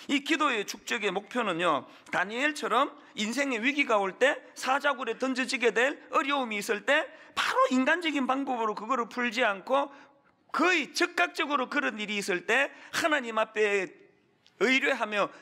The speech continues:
기도로 나가는 이런 게 몸에 익을 때까지 쌓아야 되는 게 기도의 축적이에요. 두 번째로요, 또 하나 우리가 축적해야 될 게 있습니다. 감사의 축적이에요. 자, 십 절 다시 보십시오.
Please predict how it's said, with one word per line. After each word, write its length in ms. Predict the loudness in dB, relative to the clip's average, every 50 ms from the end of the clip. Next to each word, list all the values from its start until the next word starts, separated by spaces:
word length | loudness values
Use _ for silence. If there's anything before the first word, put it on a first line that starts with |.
| -4 -2
기도로 380 | -2 2 2 2 2 2 0
나가는 580 | 0 0 0 0 0 0 0 0 0 -2 -2 -4 -12 -20 -12
이런 540 | -4 0 2 4 4 4 2 2 0 -4 -2
게 100 | -2 -2
몸에 300 | 0 2 2 2 2 2
익을 340 | 0 0 0 0 0 -2 0
때까지 520 | 0 -2 -2 0 0 0 0 0 -2 -6
쌓아야 500 | -6 -6 -2 0 2 2 2 2 0 -2
되는 240 | 0 0 -2 -2 -2
게 80 | -4 -6
기도의 340 | -8 -8 -8 -6 -6 -6 -6
축적이에요. 720 | -6 -10 -10 -8 -8 -8 -8 -8 -8 -8 -8 -8 -10 -14 _ _ _ _ _ _
두 140 | -6 -6 -2
번째로요, 760 | -2 -2 -2 -2 -4 -4 -2 0 0 0 0 -2 -4 -12 -20 _ _ _ _ _ -20 -20 -20 -20 -20 _ -6
또 140 | -2 0 2
하나 360 | 2 2 4 4 4 2 2
우리가 260 | 0 -2 -2 -4 -4
축적해야 540 | -4 -6 -12 -10 -6 -6 -4 -2 0 -2 0
될 180 | 0 -2 -4 -2
게 80 | -4 -4
있습니다. 420 | -4 -4 -4 -4 -4 -2 -4 -4 -6
감사의 640 | -2 -2 0 0 -2 -4 -2 0 2 2 2 0 -4
축적이에요. 760 | -10 -12 -12 -8 -6 -6 -6 -6 -8 -10 -8 -10 -10 -12 -16 _ _ _ _ _ _ _ _ _ _ _ _ _ _ _ _ _ _ _ _ _ _ _ _ _
자, 140 | -6 -4 -2
십 180 | -2 -2 -2 0
절 160 | 0 2 2
다시 220 | 2 0 0 -2
보십시오. 540 | -4 -6 -6 -8 -6 -6 -2 0 0 0 0